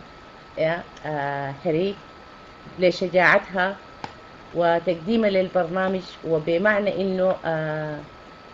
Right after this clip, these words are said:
يعني حصلت حادثة اللي هي بعد سلستة زي ما يقولوا، يعني صفر، آه، تلاتة ناس هم ما مننا، وتصرفك كان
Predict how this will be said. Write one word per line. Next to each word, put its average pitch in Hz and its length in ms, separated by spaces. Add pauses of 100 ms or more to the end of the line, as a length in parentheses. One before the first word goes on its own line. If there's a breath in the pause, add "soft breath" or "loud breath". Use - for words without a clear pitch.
(500)
يعني 165 420 (200)
حصلت 214 380 (160)
حادثة 208 460
اللي 170 180 (100)
هي 190 120
بعد 196 280
سلستة 196 480
زي 175 220
ما 170 140
يقولوا، 208 600
يعني 160 540
صفر، 190 300 (240)
آه، 147 600
تلاتة 170 640 (1000)
ناس 175 280
هم 180 300
ما 220 160
مننا، 196 600 (360)
وتصرفك 180 1000 (600)
كان 180 220